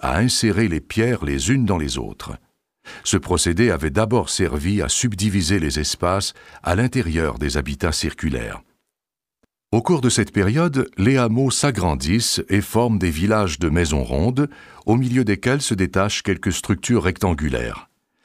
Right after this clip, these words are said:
Le site de Gerfelamar, en Syrie,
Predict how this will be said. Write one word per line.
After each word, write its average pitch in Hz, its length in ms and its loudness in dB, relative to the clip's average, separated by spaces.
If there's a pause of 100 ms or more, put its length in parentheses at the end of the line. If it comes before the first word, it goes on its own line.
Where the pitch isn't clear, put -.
(240)
Le 110 140 2
site - 460 -2
de 90 160 2
Gerfelamar, 85 840 0
en 67 80 -2
Syrie, 90 440 -2